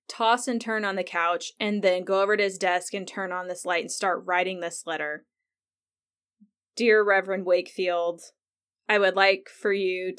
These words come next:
to take on a bit of research regarding a Highlander who fought in the Battle of Culloden,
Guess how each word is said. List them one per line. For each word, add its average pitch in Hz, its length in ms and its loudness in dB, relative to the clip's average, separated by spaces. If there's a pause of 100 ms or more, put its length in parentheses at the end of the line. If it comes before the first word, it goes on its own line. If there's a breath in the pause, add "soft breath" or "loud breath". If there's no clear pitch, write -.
to 185 320 0
take 196 340 -2
on 185 160 -4
a 180 60 -2
bit 185 180 -2
of 180 140 -2
research 185 500 -4
regarding 180 760 -2 (340)
a 202 80 -6
Highlander 226 600 2
who 202 120 -8
fought 196 360 0
in 196 120 -6
the 190 100 -6
Battle 185 340 2
of 170 140 -6
Culloden, 160 640 -4